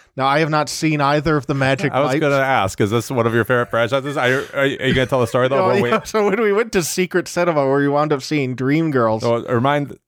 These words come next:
Speaker 2: I always try to, I, we didn't mention this on episode one thousand, but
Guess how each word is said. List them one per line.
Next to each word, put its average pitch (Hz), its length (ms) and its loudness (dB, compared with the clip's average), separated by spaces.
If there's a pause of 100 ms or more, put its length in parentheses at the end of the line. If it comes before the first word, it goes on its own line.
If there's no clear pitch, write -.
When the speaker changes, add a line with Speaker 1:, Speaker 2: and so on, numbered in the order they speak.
(120)
Speaker 2:
I 131 80 0
always 180 220 2
try 160 140 0
to, 147 220 0
I, 135 80 -2
we 143 200 0
didn't 151 140 0
mention 135 220 -2
this 110 120 0
on 107 100 -2
episode 110 300 0
one 101 120 0
thousand, 92 380 -2 (220)
but 120 240 -2